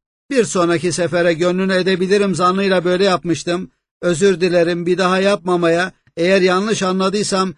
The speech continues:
bir daha dünya kırılsın, parçalansın, paramparça ama ben seni memnun ederim dese, söyleyin, yalan mı söyledi? Yok.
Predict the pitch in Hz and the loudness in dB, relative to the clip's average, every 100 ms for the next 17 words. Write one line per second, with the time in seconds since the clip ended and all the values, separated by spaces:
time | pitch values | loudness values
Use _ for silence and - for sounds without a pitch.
0 | _ _ 170 190 190 180 185 190 196 196 | _ _ -2 0 0 0 0 0 0 -2
1 | - 185 196 - 208 175 180 165 190 190 | -2 -2 0 -2 -4 0 -2 0 -2 0
2 | 185 196 180 175 185 202 190 180 175 226 | -2 -4 -2 -2 -2 -2 -2 -2 0 -2
3 | 214 _ _ _ 156 165 156 165 165 165 | -4 _ _ _ -4 -2 0 0 -2 -4
4 | 165 180 160 160 156 147 151 151 139 143 | -4 -2 -2 -2 -4 -4 -4 -2 -2 -2
5 | 165 139 113 _ _ - - 139 139 175 | -2 -4 -8 _ _ -16 -8 -6 -4 -2
6 | 165 120 123 147 156 185 156 147 139 127 | -4 -4 -6 -4 -2 -2 -2 -4 -6 -6
7 | 127 135 196 269 _ _ _ _ 165 139 | -8 -8 -10 -12 _ _ _ _ -6 -6
8 | 143 _ | -8 _